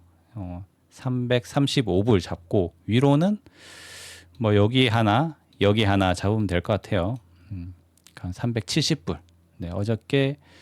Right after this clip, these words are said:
음, 참 넘기 힘들었던 삼백칠십 불. 거기를 잡으면 될 것 같아요. 삼백칠십 불 못 넘죠, 어저께.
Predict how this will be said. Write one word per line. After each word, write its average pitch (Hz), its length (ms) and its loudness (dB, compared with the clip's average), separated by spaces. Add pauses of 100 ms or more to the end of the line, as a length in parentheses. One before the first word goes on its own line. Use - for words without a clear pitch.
(560)
음, 85 260 -10
참 117 280 -4
넘기 92 300 0
힘들었던 131 520 0
삼백칠십 135 800 -8
불. 85 100 -10 (420)
거기를 107 760 -6
잡으면 110 240 -4
될 90 100 -4
것 92 160 -12
같아요. 101 180 -20 (100)
삼백칠십 170 600 -6
불 117 140 2
못 92 120 0
넘죠, 139 480 0
어저께. 104 440 -8